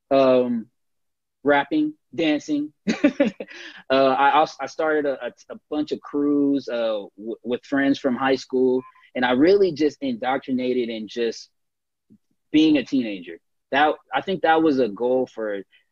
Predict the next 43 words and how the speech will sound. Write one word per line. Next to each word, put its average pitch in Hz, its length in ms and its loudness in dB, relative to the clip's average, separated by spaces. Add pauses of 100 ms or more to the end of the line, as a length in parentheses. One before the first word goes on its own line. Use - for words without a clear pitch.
(120)
not 139 220 -2
only 139 240 2
me, 131 220 2
but 117 120 -4
also 127 300 -4
my 117 240 -4
family, 117 440 -6
to 107 120 -8
make 113 240 -4
sure 113 240 0
that 107 200 -2
if, 113 140 0 (800)
if, 113 240 -2
uh, 113 120 0
I 120 100 2
didn't 139 340 4
wanna 135 280 2
continue 131 840 2 (260)
to - 160 -10
act 117 240 0
professionally, 123 560 -4
that 110 140 -4
I 113 80 -2
had 117 180 -4
the 104 80 -8
freedom 110 420 -4
to 107 120 -8
just 101 320 -6
kinda 107 240 -2
let 104 180 -2
it 90 140 -10
go. 92 220 -4
And 101 120 -6
that's 143 260 0
actually 143 320 2
what 113 160 -4
happened 113 380 -4
for 101 140 -6
me 98 240 -10
for 95 100 -8
a 90 80 -8
couple 95 300 -10
years. 101 360 -6